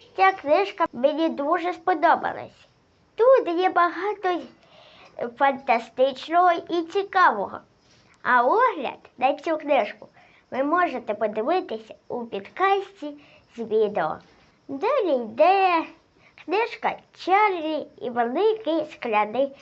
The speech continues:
ліфт". Тут є дуже багато фантастичного і дивного. Ми дізнаємося ще про більше секцій у шоколадній фабриці. А ще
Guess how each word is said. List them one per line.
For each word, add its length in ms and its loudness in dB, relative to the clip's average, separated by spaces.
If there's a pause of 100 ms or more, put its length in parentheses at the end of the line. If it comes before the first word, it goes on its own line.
(260)
ліфт". 360 -6 (600)
Тут 360 2 (360)
є 520 2
дуже 440 2
багато 480 2
фантастичного 1000 -2
і 200 0
дивного. 500 0 (400)
Ми 160 -2
дізнаємося 880 0
ще 280 -4
про 220 0
більше 580 0 (140)
секцій 640 -2 (240)
у 220 -2
шоколадній 760 -2
фабриці. 680 -2 (140)
А 180 -4
ще 500 -4